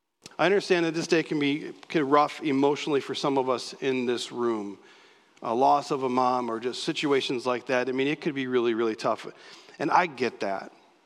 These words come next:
And I don't want you to think that in any way we're celebrating Mother's Day, that we are discounting how you are feeling this morning.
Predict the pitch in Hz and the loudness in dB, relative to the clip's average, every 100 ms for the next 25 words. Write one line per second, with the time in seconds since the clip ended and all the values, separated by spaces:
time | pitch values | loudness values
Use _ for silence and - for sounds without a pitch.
0 | _ _ _ _ - 131 165 185 170 139 | _ _ _ _ -2 2 4 4 2 0
1 | 165 139 165 147 139 131 - - - - | -2 0 0 2 2 0 -4 -12 -8 -4
2 | 160 165 160 151 143 139 139 - 143 135 | 0 2 4 4 4 2 -2 0 2 4
3 | 131 127 127 127 120 120 120 117 131 127 | 2 2 2 0 2 0 0 -6 -4 -2
4 | 135 147 135 139 - 156 131 131 123 117 | 0 0 0 -2 -2 -2 0 2 0 2
5 | 120 110 117 143 156 147 123 - - - | 0 0 -4 -2 -2 -2 -8 -16 -20 -2
6 | 123 120 - 131 123 113 110 - 113 107 | 0 0 2 2 2 0 -2 -4 -2 -2
7 | 104 95 | -2 -8